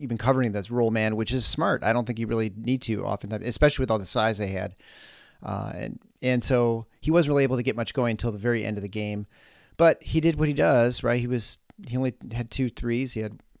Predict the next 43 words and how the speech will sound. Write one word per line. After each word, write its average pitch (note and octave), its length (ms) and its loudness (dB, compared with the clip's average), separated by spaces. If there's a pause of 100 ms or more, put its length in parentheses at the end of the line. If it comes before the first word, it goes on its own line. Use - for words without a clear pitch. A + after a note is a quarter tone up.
(120)
attempts. A2+ 460 0
He G2+ 140 -6
just G2 220 -8
hit A2+ 180 -2
one A2 120 -2
of A2 100 -4
them A#2+ 320 -6 (220)
seven B2 240 2
of A#2 80 -6
thirteen A#2 320 -2
from G#2 60 -12
the - 40 -16
field, A#2 340 -2 (180)
twenty-one A#2+ 380 -4
points, A2 600 -6
six - 260 -8
seven A2 240 -4
from G#2+ 200 -8
the A2 100 -6
line, G#2+ 440 -4 (420)
three C#3+ 200 2
rebounds, B2 800 2 (120)
two A#2+ 140 -4
assists, A2 320 -2
a F2+ 60 -12
turnover. G#2+ 520 -4
I A2+ 60 -8
mean, A#2 320 0
and A#2 120 -4
three C3 160 0
<laughs> - 100 -2
steals. C3 420 -2 (320)
So C#3 300 4 (520)
pretty C4 180 10
good F#3+ 100 8
game F3 220 6
from C3 120 0
him, B2 240 4
considering C3+ 460 0
that A#2 120 -4
they, B2+ 200 2 (220)
they C#3 160 4
obviously, B2 600 4